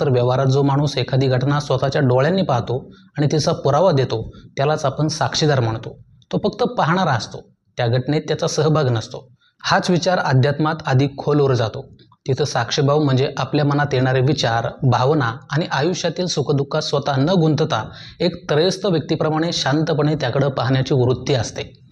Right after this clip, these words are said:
हे अगदी एखाद्या नाटकासारखं आहे. पण कसं तर बघा, आपण एखादं नाटक पाहायला गेल्यावर काय होतं?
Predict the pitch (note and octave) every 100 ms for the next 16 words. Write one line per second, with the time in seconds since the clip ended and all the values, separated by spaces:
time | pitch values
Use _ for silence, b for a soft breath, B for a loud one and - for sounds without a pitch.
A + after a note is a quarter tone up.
0 | b b - G3 G3 G#3 G#3 G3 F#3+ F#3
1 | B2+ - D#3 C3 A#2+ A#2 G#2+ - - -
2 | B B G3+ F3+ F3+ D3 C3 C3 D3 B2+
3 | A2 A2+ B B B - C#3 G3+ F#3+ F3+
4 | E3+ E3+ B2+ A#2+ D3+ C#3 C#3+ D3 C#3+ C#3+
5 | D3+ D#3 D3+ A#2+ A#2 B2